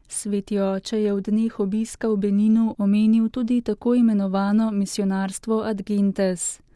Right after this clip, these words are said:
Le to se na konkreten način med drugim izraža s pričevanjem o ljubezni preko usmiljenja.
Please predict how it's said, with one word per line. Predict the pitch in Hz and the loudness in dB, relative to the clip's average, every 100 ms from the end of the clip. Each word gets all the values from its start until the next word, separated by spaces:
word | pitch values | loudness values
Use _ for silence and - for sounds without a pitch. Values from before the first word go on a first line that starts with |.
| _ - | _ -6
Le | 196 185 | -4 -4
to | - 214 220 | -2 -2 -2
se | - 196 | -2 -2
na | 185 | -2
konkreten | - 196 - 202 196 214 202 | -4 -6 -4 -4 -2 0 0
način | 190 - 226 220 | -2 -4 -2 2
med | 220 196 | 2 2
drugim | 185 196 226 226 233 | -2 -4 -2 2 0
izraža | 208 190 196 190 190 208 208 | 0 -4 -4 -2 -2 -2 -4
s | - | -8
pričevanjem | - 190 - 190 190 190 202 214 202 | -8 -8 -6 -4 -4 0 0 0 -2
o | |
ljubezni | 196 190 185 208 214 226 220 214 | -2 -2 -2 -2 2 2 2 0
preko | 208 214 - 233 | -4 -4 0 -2
usmiljenja. | 233 240 - 220 214 208 202 202 196 196 | 0 -2 2 4 4 2 2 2 0 -2